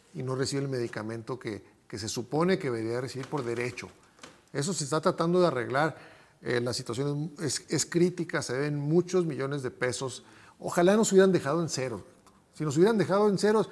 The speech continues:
le hubiéramos dado las gracias a los responsables. Pero dejar unas deudas tan grandes que ni siquiera los proveedores quieren vender. O sea, ya no digamos fiar, vender ya no quieren. "Págame lo que me debes,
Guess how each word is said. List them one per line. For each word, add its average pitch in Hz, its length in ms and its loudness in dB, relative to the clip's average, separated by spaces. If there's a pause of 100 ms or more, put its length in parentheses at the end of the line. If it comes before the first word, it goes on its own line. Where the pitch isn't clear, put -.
(240)
le 139 100 -6
hubiéramos 170 320 2
dado 160 160 2
las 127 160 0
gracias 131 420 -2
a 127 60 -4
los 104 280 -8
responsables. 107 640 -4 (460)
Pero 131 100 -4
dejar 160 220 2
unas 196 180 2
deudas 196 440 4 (280)
tan 143 220 0
grandes 170 480 4 (440)
que 160 100 -2
ni 151 80 -2
siquiera 170 640 2 (100)
los 139 160 -4
proveedores 151 680 2 (200)
quieren 180 320 4
vender. 151 580 0 (680)
O - 40 -20
sea, 117 140 -8
ya 123 160 -2
no 170 80 2
digamos 185 460 2 (200)
fiar, 123 400 -4 (220)
vender 156 480 2
ya 175 100 2
no 175 140 0
quieren. 120 400 -4
"Págame 202 320 0
lo 151 140 2
que - 80 -12
me 110 80 -8
debes, 190 340 0